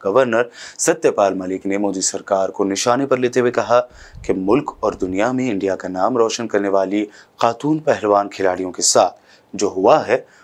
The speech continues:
वो आप लोगों ने भी देखा होगा। खातून पहलवानों के हालात को देखकर खून खौलता था।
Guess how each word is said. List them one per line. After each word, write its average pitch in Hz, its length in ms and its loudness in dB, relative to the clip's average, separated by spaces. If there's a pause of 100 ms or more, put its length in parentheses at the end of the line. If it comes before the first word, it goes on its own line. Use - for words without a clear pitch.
(140)
वो 113 60 4
आप 147 300 4
लोगों 139 280 2
ने 117 100 2
भी 92 120 -4
देखा 92 300 -2
होगा। - 300 -4 (540)
खातून 123 320 2
पहलवानों 135 500 2
के 151 80 -2
हालात 120 400 2
को 113 100 -6
देखकर 110 400 0
खून 139 360 2
खौलता 92 460 -2
था। 104 340 0